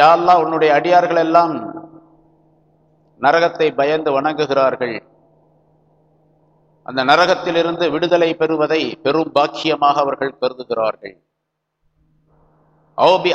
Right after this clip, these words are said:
அன் யஸ்குனு அல் ஜினான ஃபயுஹ்லவ்", அல்லது சொர்க்கத்திலே குடியேற வேண்டும் என்று அவர்கள் விரும்பி அமல் செய்கிறார்கள், உன்னை வணங்குகிறார்கள்.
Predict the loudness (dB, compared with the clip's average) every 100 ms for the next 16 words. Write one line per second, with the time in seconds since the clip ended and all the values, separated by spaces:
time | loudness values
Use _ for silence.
0 | 0 -2 -2 -4 -4 -4 -2 -2 -4 -8
1 | _ _ _ _ _ _ _ _ -4 -2
2 | -2 -4 -2 2 2 0 -2 -2 -2 -6
3 | -2 -2 -2 -8 _ _ _ _ _ _
4 | _ _ _ _ _ _ -2 0 0 0
5 | -2 0 0 0 0 0 0 -2 0 4
6 | 4 4 2 0 -4 -6 -4 -2 -2 -4
7 | -4 -2 -2 -4 -4 -6 -6 -4 -4 -2
8 | -4 -6 -8 -8 -4 -4 -4 -12 -16 _
9 | _ _ -8 -6 -4 -6 -8 -6 -4 -4
10 | -8 -18